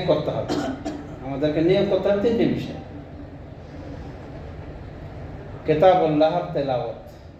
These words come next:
আল্লাহর কোরআনের তেলাওয়াত, এক নম্বর ব্যবসা, এক নম্বর পুঁজি। ওয়া আকামুস সালাতা,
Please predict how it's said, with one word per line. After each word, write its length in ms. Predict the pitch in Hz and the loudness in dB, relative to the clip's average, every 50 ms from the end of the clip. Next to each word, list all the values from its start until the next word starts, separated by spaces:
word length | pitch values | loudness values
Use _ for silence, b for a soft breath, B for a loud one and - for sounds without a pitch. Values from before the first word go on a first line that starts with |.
| - - - - - - - - - - - - - - - - - 127 | -18 -18 -18 -16 -16 -16 -16 -16 -16 -14 -14 -14 -14 -14 -14 -10 -6 -4
আল্লাহর 380 | 123 123 135 139 131 143 143 143 - | 0 4 4 6 6 6 2 2 4
কোরআনের 320 | 143 131 127 135 139 135 - 131 | 4 4 4 4 2 0 -2 -2
তেলাওয়াত, 300 | 113 113 101 - - - - 143 | -2 -2 -2 -4 -6 -6 -6 -4
এক 60 | 131 135 139 | -2 -2 -2
নম্বর 160 | 135 131 123 123 | 0 2 2 2
ব্যবসা, 300 | 120 120 120 - 143 143 143 - - - - - - - - 120 127 | 2 0 0 -2 -4 -6 -6 -8 -10 -12 -12 -14 -14 -14 -6 -4 -4
এক 60 | 127 143 | 0 2
নম্বর 240 | 143 135 131 127 123 127 | 2 2 4 2 2 2
পুঁজি। 240 | 139 127 113 110 110 - - - - - - - - - - - - - - - - - - - - - - - - - - - - - - - - - | 0 0 -2 -4 -6 -8 -10 -12 -12 -14 -14 -14 -14 -14 -14 -14 -14 -14 -14 -14 -14 -14 -14 -14 -14 -14 -14 -14 -14 -14 -14 -14 -14 -14 -14 -14 -6 0
ওয়া 180 | 147 143 143 147 | 2 4 6 6
আকামুস 580 | 151 151 180 185 185 180 180 160 151 - - | 6 6 6 6 6 6 4 2 -2 -4 -2
সালাতা, 540 | 151 139 139 147 151 147 - - - - | -2 0 2 4 4 4 2 0 -6 -8